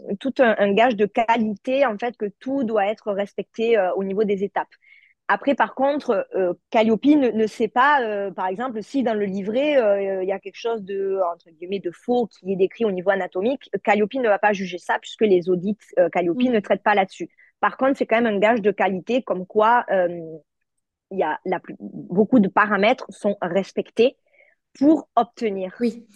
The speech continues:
Speaker 2: il y a un cahier des charges général pour toute formation confondue, que ce soit dans le sport ou non. Et avoir ce certificat-là, ça montre qu'on respecte déjà ce cahier des charges, qu'il y a une évaluation,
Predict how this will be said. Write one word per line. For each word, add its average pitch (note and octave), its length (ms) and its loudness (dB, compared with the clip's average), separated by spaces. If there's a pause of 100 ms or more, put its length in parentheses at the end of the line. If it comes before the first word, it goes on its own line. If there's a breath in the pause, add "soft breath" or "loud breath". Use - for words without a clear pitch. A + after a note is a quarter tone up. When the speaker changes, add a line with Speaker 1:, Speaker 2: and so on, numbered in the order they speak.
(180 soft breath)
Speaker 2:
il - 80 -10
y - 20 -6
a A3+ 80 -4
un A3 100 -2
cahier A#3+ 300 -6
des A3+ 140 -10
charges A3+ 480 -2
général A3+ 600 0
pour G#3 180 -10
toute C#4 180 -6
formation A3 520 -4
confondue, A3+ 560 -2
que A#3 120 -6
ce G#3+ 100 -8
soit G#3+ 140 -8
dans G3+ 120 -4
le G3 60 -4
sport G#3 300 -4
ou G#3 80 2
non. A#3+ 280 2 (440 loud breath)
Et A3 120 0
avoir G#3+ 320 0
ce A3+ 140 -4
certificat-là, G3+ 720 -2
ça A3 140 -2
montre A#3 260 2
qu'on A3+ 100 0
respecte G3+ 340 -2
déjà G#3+ 200 -2
ce - 80 -6
cahier G3 220 0
des F#3+ 100 -4
charges, A3+ 340 -4
qu'il G#3+ 140 -4
y - 20 -2
a - 20 -2
une G3+ 60 0
évaluation, G3+ 680 0